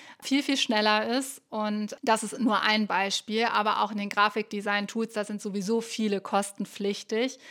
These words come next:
Aber es gibt ja auch Tools wie Canva zum Beispiel, wo jetzt auch K I schon integriert worden ist und auch darauf wird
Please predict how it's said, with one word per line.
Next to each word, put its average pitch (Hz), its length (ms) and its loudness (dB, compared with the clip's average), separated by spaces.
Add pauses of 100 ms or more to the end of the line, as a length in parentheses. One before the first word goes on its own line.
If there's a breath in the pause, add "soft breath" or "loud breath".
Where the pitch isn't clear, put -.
(440 loud breath)
Aber 269 140 4
es 269 80 -2
gibt 277 180 -4
ja 240 140 4
auch 233 60 -4
Tools 262 340 -2
wie 226 80 -8
Canva 254 400 2
zum 233 160 0
Beispiel, 226 720 2 (140)
wo 226 280 0
jetzt 226 220 2
auch 214 140 2
K - 160 0
I 233 160 0
schon 220 180 0
integriert 233 640 -2
worden 214 320 4
ist 214 200 -8
und 214 60 -4
auch 202 120 -2
darauf 208 360 2
wird 202 320 -4